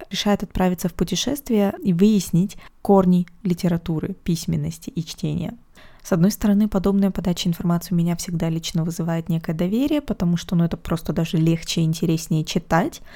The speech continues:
когда человек вам объясняет, почему он вообще задаётся такими вопросами и к чему всё это ведёт. М, с другой стороны, изложение материала, граничащее с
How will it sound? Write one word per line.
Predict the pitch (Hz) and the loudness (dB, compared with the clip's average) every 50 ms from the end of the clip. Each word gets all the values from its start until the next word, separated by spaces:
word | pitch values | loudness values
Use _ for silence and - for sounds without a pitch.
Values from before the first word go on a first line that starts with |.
| - - - - - - - | -20 -20 -20 -20 -20 -16 -6
когда | - 208 185 - 196 190 190 190 185 180 | -4 -4 0 2 2 2 2 2 0 -2
человек | - - - 196 175 180 175 - | -4 -6 -4 -2 -2 -2 -2 0
вам | 180 170 170 | 0 2 2
объясняет, | 165 170 175 - - - 170 170 170 - | 2 0 -2 -4 -4 -2 0 0 0 -2
почему | - 165 - - 170 160 | -4 -4 0 2 2 2
он | 147 | 2
вообще | 151 - - - 165 | 0 0 0 0 2
задаётся | 151 151 160 160 156 151 - - 160 | 2 2 2 2 0 0 -2 -4 -4
такими | - 160 151 - 170 156 151 | -4 -4 -2 0 0 0 2
вопросами | 147 143 147 - - - 214 - - - 180 151 | 0 0 -2 -4 -2 -2 -2 -2 0 0 0 0
и | 156 - 156 | 0 -2 -6
к | - - | -8 -8
чему | - - - 147 147 | -8 -6 -4 -4 -4
всё | - - - - | -6 -6 -8 -8
это | - - - - | -8 -8 -8 -6
ведёт. | 120 - - 151 165 - - - | -6 -4 -4 -4 -6 -6 -4 -2
М, | 185 175 175 175 175 175 | 0 2 4 4 4 2
с | 175 175 | 2 0
другой | - 185 170 185 208 | 0 0 2 2 0
стороны, | 214 - 214 202 202 196 202 214 233 262 277 285 285 294 302 - - - 185 - - | 0 0 0 0 2 2 2 2 0 -2 -4 -4 -4 -6 -6 -6 -8 -12 -14 -10 -8
изложение | 190 170 180 170 165 175 165 165 | -6 -2 -2 0 2 2 4 4
материала, | 160 160 160 - - 170 170 165 165 | 2 0 -2 -2 -2 0 0 0 0
граничащее | 147 165 175 170 170 170 165 - - 170 - - - 160 156 156 151 | 0 0 2 4 6 6 4 2 0 -6 -6 -4 -2 -2 -2 -2 -2
с | - - - - - 160 160 165 | -4 -8 -6 -4 -2 -2 -2 -2